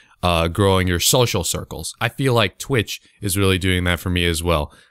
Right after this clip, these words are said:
Kind of in a different way, though. I really like Twitch because at college, you're meeting people,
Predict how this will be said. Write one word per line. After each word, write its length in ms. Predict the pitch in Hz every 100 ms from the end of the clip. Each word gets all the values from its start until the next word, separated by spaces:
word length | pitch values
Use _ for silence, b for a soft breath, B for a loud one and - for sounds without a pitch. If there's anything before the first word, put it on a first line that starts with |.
| b b _ _ _ -
Kind 340 | - 147 170
of 140 | 160 127
in 120 | 131
a 60 | 117
different 380 | 120 - 110
way, 240 | 98 98 95
though. 300 | 82 78 -
I 100 | 120
really 260 | 151 190 165
like 280 | 127 123
Twitch 340 | - 120 92 -
because 540 | 92 101 90 87 - B B B B B
at 180 | 123 -
college, 680 | 131 113 98 90 80 - -
you're 240 | - 113 135
meeting 300 | 139 123 110
people, 520 | 113 104 104 92 -